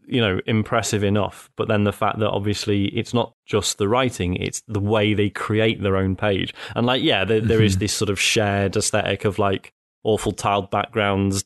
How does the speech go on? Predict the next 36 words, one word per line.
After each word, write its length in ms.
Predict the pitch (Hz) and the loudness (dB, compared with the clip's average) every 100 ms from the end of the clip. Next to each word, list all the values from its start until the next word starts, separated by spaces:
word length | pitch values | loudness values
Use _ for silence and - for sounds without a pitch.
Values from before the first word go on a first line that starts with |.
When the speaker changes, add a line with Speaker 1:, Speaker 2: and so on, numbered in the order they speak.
| - | -4
Speaker 1:
you 120 | 120 | 0
know, 240 | 98 92 98 | 0 0 -2
terrible 440 | 120 104 101 98 | 0 0 0 -2
midi 360 | 101 113 101 98 | 0 0 2 2
music 480 | 101 98 104 98 | 2 2 0 0
and, 260 | 101 98 98 | 0 0 0
and 420 | 104 101 98 101 | 0 2 0 0
animated 400 | - 101 98 95 | 0 0 0 -2
gifs 360 | - 101 - - | -2 -2 -4 -4
and 160 | 101 95 _ | -4 -6 _
flaming 440 | - - 101 98 98 | -10 -4 -2 0 0
text 360 | - 101 - | -2 -6 -6
and 100 | 98 92 | -8 -4
stuff. 200 | 98 - - - - - | -4 -4 -12 -16 -8 -2
Like, 160 | 110 | 0
there 240 | 110 120 120 | 2 2 4
are 120 | 117 | 2
certain 500 | - - - 117 107 | 0 -2 2 2 2
shared 320 | - 127 120 | 2 4 4
elements, 460 | 107 101 92 95 - _ - | 4 2 0 -2 -8 _ -2
but 120 | 107 | 0
it's, 520 | 104 - - - - _ | 0 0 0 0 -2 _
it, 160 | - 117 | -10 -4
each 380 | 117 123 - - | 0 0 -2 -2
one 140 | 110 | 2
of 60 | 107 | 4
these 140 | 104 | 2
pages 380 | - 110 104 92 | 2 2 2 0
is, 300 | 104 90 - | 0 -2 -2
like, 180 | 98 - | -4 -4
someone 400 | - 101 98 98 107 | -2 0 2 0 -2
expressing 720 | 104 - 98 - 98 95 95 | -4 -4 -4 0 0 0 0
themselves 580 | 95 92 95 95 90 - | -2 0 0 -2 -4 -4
and 260 | 92 92 | 0 0
sort 160 | - 95 | 0 0
of 280 | 92 92 | 0 -4